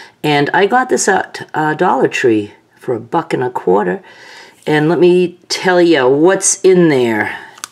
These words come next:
Salt, granulated garlic, chili powder, lemon peel, paprika, cayenne pepper,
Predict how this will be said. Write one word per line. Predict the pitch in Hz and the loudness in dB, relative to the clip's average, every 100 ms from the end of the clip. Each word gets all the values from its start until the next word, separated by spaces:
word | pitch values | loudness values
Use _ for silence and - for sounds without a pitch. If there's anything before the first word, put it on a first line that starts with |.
| _ _ - - _ | _ _ -20 -20 _
Salt, | - 196 170 127 - - - _ _ - | -2 2 2 2 -2 -10 -14 _ _ -4
granulated | 147 147 147 135 135 120 | 0 2 2 4 4 2
garlic, | 117 120 117 117 110 - - | 0 0 2 2 0 -2 -10
chili | - 185 170 | 2 4 4
powder, | 160 139 117 113 | 2 0 0 0
lemon | 113 143 135 127 110 | 0 0 0 0 -2
peel, | 101 110 104 101 | -4 -2 0 -2
paprika, | 98 131 - 175 170 131 95 - | -4 -8 2 2 2 -2 -4 -6
cayenne | 143 139 131 123 | -4 0 0 -2
pepper, | 120 95 107 98 | -4 -6 -4 -6